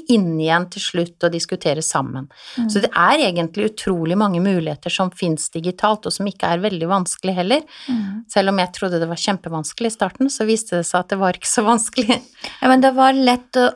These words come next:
Speaker 2: å lære dem s-, gjennom WhatsApp, hvordan skal de
Speaker 1: Ja.
Speaker 2: gå til Showbie
Speaker 1: Mm.
Speaker 2: eller Teams? Så kunne vi åpne kamera, og så kunne jeg vise dem hvordan jeg gjør på iPaden min og forklare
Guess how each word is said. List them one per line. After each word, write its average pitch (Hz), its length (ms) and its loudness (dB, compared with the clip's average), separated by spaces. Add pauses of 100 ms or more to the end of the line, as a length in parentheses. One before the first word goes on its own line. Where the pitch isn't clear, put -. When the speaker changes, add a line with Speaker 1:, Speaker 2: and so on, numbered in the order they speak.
Speaker 2:
å 247 180 4
lære 240 460 4
dem 233 420 4
s-, - 260 -6 (140)
gjennom 220 640 4
WhatsApp, 240 580 0
hvordan 226 320 -2
skal 220 180 -2
de 233 80 0
Speaker 1:
Ja. 214 60 -4
Speaker 2:
gå 202 220 -4
til 247 100 0
Showbie 226 580 -2 (180)
Speaker 1:
Mm. 170 240 -4
Speaker 2:
eller 254 300 4 (100)
Teams? 330 400 0 (260)
Så 254 140 -6
kunne 247 260 4
vi 240 180 2
åpne 214 580 0
kamera, 208 460 0 (260)
og 285 140 2
så 262 460 0
kunne 233 380 2
jeg 202 460 2 (340)
vise 240 400 0
dem 202 320 2
hvordan 208 440 0
jeg 185 320 -2
gjør 180 220 -4
på - 140 -2
iPaden 196 580 -2
min 190 200 -2
og 190 80 -4
forklare 185 760 -4